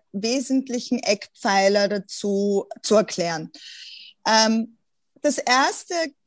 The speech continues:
große Problem, ähm, ist die Verfügbarkeit im Sinne der Masse. Denn, ähm, heutzutage erleben wir das Fast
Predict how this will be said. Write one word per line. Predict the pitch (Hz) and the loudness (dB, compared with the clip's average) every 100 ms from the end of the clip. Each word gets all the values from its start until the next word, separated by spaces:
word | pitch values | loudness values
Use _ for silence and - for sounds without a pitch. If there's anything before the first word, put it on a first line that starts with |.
| _ | _
große | - 240 247 269 339 320 247 - 214 | -12 -10 0 6 8 8 6 2 -6
Problem, | - 208 190 196 196 208 262 339 _ _ | -6 -10 -6 -2 0 2 0 -2 _ _
ähm, | 233 220 220 226 220 - | -6 -4 -2 -2 -4 0
ist | 262 247 - - | 2 2 -2 -6
die | 254 240 226 214 202 196 - | 2 4 4 2 -4 -10 -10
Verfügbarkeit | - 214 - 285 285 - 294 - 254 262 349 - - _ _ - _ _ _ | -2 -2 2 2 2 0 0 2 4 4 2 -2 -14 _ _ -20 _ _ _
im | 254 254 | 4 4
Sinne | - 285 285 277 247 | 6 6 6 6 4
der | 233 208 185 _ | 2 2 -4 _
Masse. | 202 196 220 262 - 196 175 165 _ _ _ _ - - - _ _ | -4 2 2 2 0 -2 -4 -10 _ _ _ _ -20 -20 -20 _ _
Denn, | 233 226 226 226 220 220 | 6 6 4 0 -4 -4
ähm, | 220 208 208 208 208 208 | -2 -2 -4 -6 -10 -4
heutzutage | 226 269 - 269 262 247 269 - | -2 -2 -4 -6 -2 -2 -2 -2
erleben | 233 233 233 247 220 | -2 -2 0 0 0
wir | 226 226 | -2 -2
das | 220 214 - | -2 -6 -8
Fast | - 220 208 226 - | -4 -2 -2 -4 -12